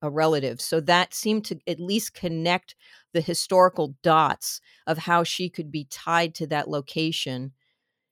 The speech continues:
And the fact that she's had this cold case murder,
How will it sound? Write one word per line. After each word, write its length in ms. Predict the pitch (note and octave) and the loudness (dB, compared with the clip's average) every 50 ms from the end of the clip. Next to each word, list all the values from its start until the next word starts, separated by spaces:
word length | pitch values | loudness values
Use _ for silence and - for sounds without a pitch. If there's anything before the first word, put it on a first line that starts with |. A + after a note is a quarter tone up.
| _ _ _ _ - | _ _ _ _ 0
And 300 | F3 E3+ D#3+ D#3+ E3 D#3+ | 2 4 4 4 4 2
the 60 | D#3+ | 0
fact 420 | - - D#3 C#3+ D3 D3+ - D#3+ | 2 4 4 4 4 2 0 0
that 260 | D#3+ D#3+ C#3+ C#3+ - | 2 2 2 2 0
she's 240 | - - - D#3 - | -4 -6 -6 -6 -4
had 200 | - E3+ D#3+ D3+ | -2 -2 -2 -2
this 120 | D#3 D3 - | -2 -6 -6
cold 320 | - - E3+ D#3 D3+ D3+ | -4 0 0 0 0 -2
case 300 | - E3 D3 C#3 - - | -4 -4 -4 -4 -4 -4
murder, 540 | D#3+ D#3 E3 E3 E3 D#3+ D#3+ D#3 D#3 D#3+ | -2 2 4 4 4 4 4 2 2 0